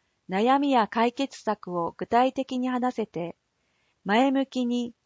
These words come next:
将来を考える心のゆとりができました。問い合わせ、ユースネットイコマ、対象、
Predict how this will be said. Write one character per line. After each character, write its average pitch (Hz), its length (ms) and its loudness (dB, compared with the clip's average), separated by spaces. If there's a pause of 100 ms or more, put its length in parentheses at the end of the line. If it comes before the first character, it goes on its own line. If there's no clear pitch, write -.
将 302 300 4
来 233 260 4
を 185 80 -2
考 226 380 -2
え 240 160 2
る 175 260 -6 (100)
心 247 380 0
の 254 140 0
ゆ 247 100 -2
と 254 140 0
り 240 100 -2
が 240 160 2
で 240 140 0
き 240 160 -6
ま 233 120 0
し - 140 -10
た。 170 320 -10 (2250)
問 240 200 2
い 254 60 2
合 233 80 4
わ 233 140 0
せ、 214 340 -6 (540)
ユ 247 160 0
ー 294 40 0
ス 285 180 -4
ネ 285 120 0
ッ 277 140 -2
ト 277 100 4
イ 277 140 0
コ 220 180 0
マ、 175 300 -4 (500)
対 214 240 0
象、 208 540 -4